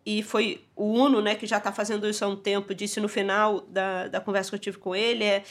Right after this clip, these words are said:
"O pior é que desde que eu entrei na, na N F T e eu comecei a comercializar minhas coisas, eu não durmo mais."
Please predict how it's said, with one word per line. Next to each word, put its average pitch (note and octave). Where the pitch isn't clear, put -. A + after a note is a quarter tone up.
"O -
pior A3
é G#3
que G#3
desde A#3
que C4
eu A#3
entrei G#3
na, F3+
na F#3
N F#3
F F#3
T G#3
e F#3
eu F#3
comecei G3
a -
comercializar G3
minhas F3+
coisas, G3+
eu G#3
não G#3+
durmo A3+
mais." D#3